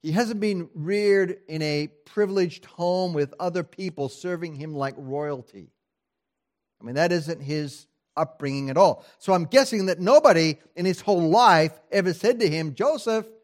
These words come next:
son of David," let alone an angel in a dream. So why did God have the angel address him like that? Well,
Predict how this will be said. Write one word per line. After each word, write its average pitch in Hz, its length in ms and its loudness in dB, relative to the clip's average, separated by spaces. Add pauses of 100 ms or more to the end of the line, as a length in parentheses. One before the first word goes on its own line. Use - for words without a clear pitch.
(260)
son 208 300 2
of 226 120 2
David," 226 500 2 (1000)
let 196 200 4
alone 233 340 8
an 208 120 2
angel 208 480 2
in 180 80 0
a 185 80 0
dream. 170 540 -2 (1200)
So 175 160 -6
why 214 500 2
did 165 280 -2
God 185 260 0
have 160 260 0
the 160 180 -8
angel 147 520 -8
address 131 380 -8
him 131 120 -10
like 120 220 -8
that? 165 220 -2
Well, 156 240 0